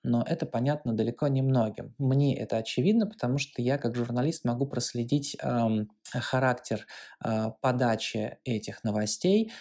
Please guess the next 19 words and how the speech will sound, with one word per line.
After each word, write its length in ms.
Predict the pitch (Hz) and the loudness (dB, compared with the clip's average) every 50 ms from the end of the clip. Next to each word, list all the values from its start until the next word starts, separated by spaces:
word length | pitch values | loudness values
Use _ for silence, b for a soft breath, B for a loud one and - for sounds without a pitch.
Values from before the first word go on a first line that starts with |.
| B B - | B B -2
Одна 380 | 151 117 120 135 139 135 127 | -2 0 2 2 2 4 4
новость 480 | 120 117 120 117 110 107 107 - - - | 4 4 2 2 2 0 -4 -4 -4 -4
обязательно 560 | 104 110 107 123 120 110 - - 113 110 - | -2 0 2 2 2 0 0 -4 -6 -4 -4
обнадеживающая, 1040 | - 123 113 110 107 - 170 214 214 202 196 190 185 175 - - - 165 156 160 156 B B B | -2 -2 -2 0 0 2 2 2 4 4 2 2 0 -2 -2 -2 -2 0 0 0 -2 B B B
что 320 | B - - - 117 120 113 | B -10 -4 -2 0 0 0
вот-вот 720 | 113 - 151 139 120 - - - - 127 117 107 - - - | 2 2 2 2 2 0 -4 -2 0 2 2 0 -2 -6 -10
снимут 440 | - - - 127 120 110 104 104 | -8 -4 -2 0 0 0 0 -2
все 220 | - - - 113 107 | -4 -2 -2 0 0
ограничения, 880 | 107 107 107 104 110 117 117 117 - - - 202 202 196 190 180 147 | 0 -2 -2 -2 -2 -2 -2 -4 -4 -2 0 2 2 4 4 2 2
вот-вот 460 | 117 113 131 127 120 - 117 120 117 117 | 2 2 0 0 0 0 0 0 0 0
откроют 460 | 110 - - - 120 117 113 107 117 | -2 -4 -4 -4 -2 0 0 0 0
границы, 680 | 120 120 113 117 135 175 214 220 220 - - 175 175 175 B B B B B | 0 -2 0 2 2 2 2 2 2 0 0 0 0 -2 B B B B B
вот-вот 540 | 131 120 143 131 - 117 117 127 120 120 | 0 2 2 2 2 2 2 0 0 0
мы 100 | - 117 | -2 -6
снова 320 | - - - 123 113 113 110 | -4 0 0 2 2 2 0
все 260 | 110 - - 117 110 | -2 -2 -2 0 0
выйдем 360 | 110 120 120 113 - 107 110 | 2 2 0 0 0 -2 -2
на 100 | 113 113 | -2 -2
работу, 580 | 110 110 107 117 139 196 214 208 - 180 180 | 0 -2 -2 0 2 2 2 2 2 -2 -2